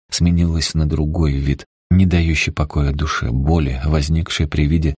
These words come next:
физической красоты мира вокруг. Нежно-голубого цвета облака, гранитная серость моря и мягкая зелень лугов.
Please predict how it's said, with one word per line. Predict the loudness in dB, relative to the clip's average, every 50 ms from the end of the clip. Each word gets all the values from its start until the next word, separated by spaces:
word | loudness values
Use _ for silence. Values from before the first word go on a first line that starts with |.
| _ _ _ _
физической | 0 2 2 2 2 0 -2 -4 -2 -2 -2 -2
красоты | -2 -2 -4 -2 -2 -4 -4 0 0 0
мира | 2 2 2 2 0 0 0 -2
вокруг. | -2 -4 -6 -6 -4 -6 -6 -6 -6 -12 -18 _ _ _ _ _ 2
Нежно-голубого | 2 4 4 2 2 0 0 0 0 0 0 0 0 0 0 -2
цвета | -4 -2 -2 -2 -2 -2 -4 -8 -8 _ _ _
облака, | 0 0 0 0 -2 -4 -6 _ -10 -8 -4 0
гранитная | 2 2 2 2 2 0 0 0 0 0 0 0
серость | -2 -2 -2 -2 0 0 -2 -4 -4 -6 -2 0
моря | 0 2 2 2 2 0 -2
и | -2 _ -2 0
мягкая | 0 2 2 0 0 -2 -6 _ -4 -2 0 0 0
зелень | -2 -2 0 0 0 0 -2 -4 -4 -4
лугов. | -4 -4 -4 -4 -4 -6 -6 -6 -8